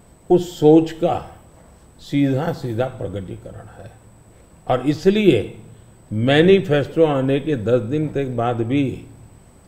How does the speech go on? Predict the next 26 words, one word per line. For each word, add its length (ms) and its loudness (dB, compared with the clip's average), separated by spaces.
ये 180 4
जो 160 6
जमात 560 2
आए 260 2
दिन 300 0
लिखापट्टी 720 -2
करती 400 -2
है 60 -2
ना, 180 -6
वो 60 -2
चुप 360 -6
रही, 280 -6
उनके, 280 -2
उनके 400 0
प्रोटेक्शन 520 -4
में 180 -4
चुप 180 -8
रही 140 -6
है। 260 -18
तब 120 8
मिलके 380 0
मेरी 240 6
जिम्मेवारी 520 4
बन 200 0
जाती 340 -2
है 260 -2